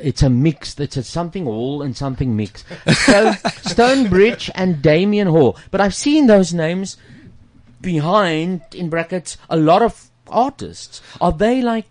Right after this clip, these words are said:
Speaker 1: hot mixes producers or what?
Speaker 2: Well, uh, Stonebridge is actually a Grammy-nominated producer. He's worked with the likes of Madonna,
Speaker 1: You see, I
Speaker 2: Neo.
Speaker 1: don't know nothing.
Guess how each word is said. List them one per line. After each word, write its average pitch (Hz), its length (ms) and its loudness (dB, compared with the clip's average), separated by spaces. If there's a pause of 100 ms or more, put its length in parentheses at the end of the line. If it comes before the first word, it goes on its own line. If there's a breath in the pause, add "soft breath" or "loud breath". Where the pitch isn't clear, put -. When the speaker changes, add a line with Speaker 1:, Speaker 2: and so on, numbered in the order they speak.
(360)
Speaker 1:
hot 190 340 0 (600 soft breath)
mixes 175 480 -8
producers 233 680 -12
or 95 80 -12
what? 95 140 -12
Speaker 2:
Well, 151 300 0
uh, 151 340 0
Stonebridge 175 480 -2
is 156 40 -8
actually 151 400 -6
a 135 280 -4
Grammy-nominated 127 760 -4
producer. 120 320 -8
He's 107 140 -10
worked 117 220 -8
with 117 180 -10
the 117 60 -10
likes 110 220 -6
of 117 60 -8
Madonna, 104 560 -6
Speaker 1:
You 104 80 -6
see, 110 280 -2
I 110 80 -2
Speaker 2:
Neo. 107 80 2
Speaker 1:
don't 110 180 -2
know 107 280 -4
nothing. 101 460 -6